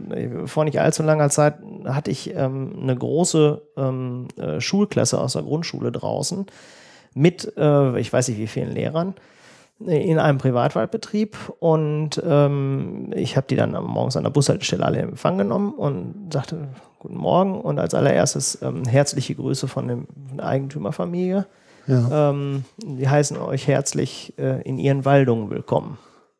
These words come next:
Speaker 1: In Klammern, heute Mittag bezahlen die auch die Erbsensuppe. Da guckten sich die Erzieherin, die Kinder fanden das alles super, war alles in Ordnung, war auch völlig egal, wo wir jetzt waren. Aber
Speaker 2: Ja.
Speaker 1: die Erzieherin, die guckten sich an,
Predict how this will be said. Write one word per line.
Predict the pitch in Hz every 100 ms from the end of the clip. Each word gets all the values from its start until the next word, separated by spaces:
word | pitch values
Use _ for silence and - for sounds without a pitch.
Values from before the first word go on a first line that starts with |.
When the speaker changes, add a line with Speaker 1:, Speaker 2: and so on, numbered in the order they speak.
| _ _ _ _ _ _ _ _ _ -
Speaker 1:
In | 117
Klammern, | 131 131 123
heute | 117 113
Mittag | 117 123 120
bezahlen | 117 - 113
die | -
auch |
die | 107 -
Erbsensuppe. | 113 110 113 - - - _ _ _ _ - - _ _ _ _ _ _ _ _ _ _ _ _ _ - - _
Da | - - 160 143
guckten | - - 208 160
sich | 165 -
die | -
Erzieherin, | - - - 247 156 131
die | - 120
Kinder | 131 143
fanden | 120 117
das | 107
alles | 104 -
super, | 135 113 101
war | -
alles | 110
in | -
Ordnung, | - 139 113
war | 104
auch |
völlig | - 135 123
egal, | 120 117 131 139
wo | 113 107
wir | 107
jetzt | - -
waren. | - - -
Aber | - 117
Speaker 2:
Ja. | 123
Speaker 1:
die | -
Erzieherin, | - - 254 240 - -
die | -
guckten | - - -
sich | 135 117 -
an, | 135 160 214